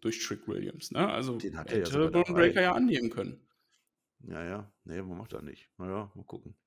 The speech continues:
Speaker 1: Hm.
Speaker 2: Ich freue mich. Ich finde das auch amüsant. Ich meine, Tony D'Angelo hat ja nicht mehr viele. Der hat ja nur noch seinen anderen Boss. Mehr ist da ja im Moment gar nicht, ne? Aber vielleicht holt er wieder so ein paar Mexikaner oder so oder holt hier ein Land oder, na ja, mal schauen. Lass über Hexen reden.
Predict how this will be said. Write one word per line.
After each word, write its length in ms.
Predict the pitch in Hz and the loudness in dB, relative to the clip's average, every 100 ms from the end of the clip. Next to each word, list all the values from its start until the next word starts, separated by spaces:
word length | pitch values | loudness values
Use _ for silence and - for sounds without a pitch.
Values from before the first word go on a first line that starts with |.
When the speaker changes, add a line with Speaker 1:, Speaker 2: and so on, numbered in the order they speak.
| _ - | _ -10
Speaker 1:
Hm. 240 | 220 - | -10 -10
Speaker 2:
Ich 140 | 113 - | -14 -8
freue 180 | 92 | -6
mich. 140 | 82 92 | -6 -8
Ich 80 | - | -6
finde 140 | 120 | -4
das 80 | 82 | -4
auch 120 | 95 | -6
amüsant. 540 | - 92 90 87 113 | -6 -8 -4 -4 -6
Ich 80 | - | -6
meine, 160 | 107 107 | -6 -2
Tony 180 | 123 113 | -2 -2
D'Angelo 320 | 101 101 90 | -2 -4 -4
hat 100 | - | -4
ja 80 | 87 | -4
nicht 140 | 80 | -6
mehr 80 | 78 | -12
viele. 260 | - 73 | -12 -8
Der 100 | 76 | -6
hat 80 | 87 | -4
ja 60 | 127 | -4
nur 120 | 85 | -6
noch 80 | 80 | -8
seinen 180 | 78 55 | -10 -10
anderen 240 | 80 71 | -10 -10
Boss. 220 | 62 - | -12 -12
Mehr 100 | 85 | -10
ist 140 | 95 101 | -8 -6
da 40 | |
ja 100 | 69 | -8
im 40 | |
Moment 240 | 76 69 69 | -10 -12 -12
gar 140 | 64 | -14
nicht, 240 | 71 - 85 | -14 -16 -14
ne? 160 | 82 - - - - | -14 -16 -20 -20 -20
Aber 340 | - 60 - _ _ _ _ _ _ | -14 -14 -14 _ _ _ _ _ _
vielleicht 220 | - 101 90 | -4 -4 -2
holt 80 | |
er 100 | 92 | -4
wieder 140 | 82 80 | -4 -6
so 100 | 80 | -6
ein 40 | |
paar 100 | 82 | -12
Mexikaner 560 | 76 - - 76 78 87 | -12 -14 -14 -10 -8 -8
oder 140 | 78 | -8
so 100 | 78 | -8
oder 160 | 78 80 | -10 -10
holt 160 | 82 | -12
hier 80 | 82 | -12
ein 80 | 71 | -12
Land 380 | 71 80 87 _ - | -12 -14 -16 _ -20
oder, 260 | 73 - _ _ _ _ _ _ _ | -20 -20 _ _ _ _ _ _ _
na 160 | 80 80 | -14 -12
ja, 260 | 67 98 _ _ - | -12 -14 _ _ -16
mal 100 | 85 | -14
schauen. 280 | - - - _ _ - - - _ | -14 -16 -20 _ _ -20 -20 -20 _
Lass 200 | - 185 | 0 2
über 100 | 220 151 | 6 6
Hexen 280 | 156 - | 6 0
reden. 420 | 101 80 78 85 | -2 -2 -4 -10